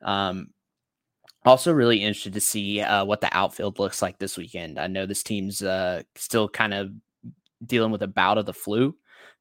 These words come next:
So, um, I'm very interested to see how the outfield looks in this game, uh,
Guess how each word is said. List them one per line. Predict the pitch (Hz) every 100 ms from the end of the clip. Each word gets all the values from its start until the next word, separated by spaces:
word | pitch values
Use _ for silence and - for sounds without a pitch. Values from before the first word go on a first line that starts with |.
| -
So, | - 113 104 101 92
um, | 98 98 95 92 73 _ -
I'm | 107
very | 101 110 113
interested | - 107 - 104
to | -
see | - 104
how | 98 98
the | 92 -
outfield | 90 78 107 104 104
looks | 104 -
in | 104
this | 101
game, | - 110 107 104
uh, | 87 107 101